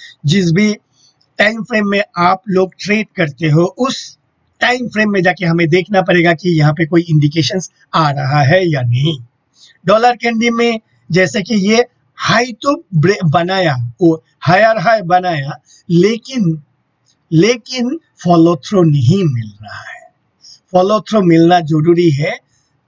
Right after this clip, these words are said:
otherwise यहाँ पे क्या है, आपका एक series of divergences है।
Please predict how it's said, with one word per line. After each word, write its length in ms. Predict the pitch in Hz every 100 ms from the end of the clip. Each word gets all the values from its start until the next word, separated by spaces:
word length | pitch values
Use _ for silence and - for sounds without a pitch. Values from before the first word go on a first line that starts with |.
| -
otherwise 680 | 170 190 185 202 208 190 180
यहाँ 200 | 170 180
पे 180 | 214
क्या 260 | 185 190 180
है, 160 | 165 196 214
आपका 320 | 165 - 180 -
एक 160 | 185 190
series 680 | - 202 185 202 208 196 180
of 160 | 180 160
divergences 800 | 151 147 147 139 147 123 123
है। 80 | -